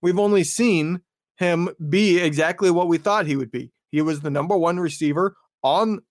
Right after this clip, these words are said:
the depth chart all preseason. He was treated like the number one in every practice report we saw.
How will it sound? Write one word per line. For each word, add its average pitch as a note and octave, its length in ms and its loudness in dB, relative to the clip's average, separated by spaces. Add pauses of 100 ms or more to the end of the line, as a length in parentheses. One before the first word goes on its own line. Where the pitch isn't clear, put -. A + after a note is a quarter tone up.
the F3+ 100 -6
depth G3+ 220 0
chart D3+ 380 -4 (420)
all F#3+ 500 2 (240)
preseason. E3+ 480 -2 (160)
He E3+ 140 -2
was D#3 180 -4
treated A3+ 380 0
like D3+ 200 -2
the C#3 80 -4
number C#3 280 -2
one D3+ 320 0 (240)
in D3+ 100 -6
every F3 320 0
practice F3 460 -2
report C3+ 360 -4
we C3 100 -6
saw. C3+ 320 -2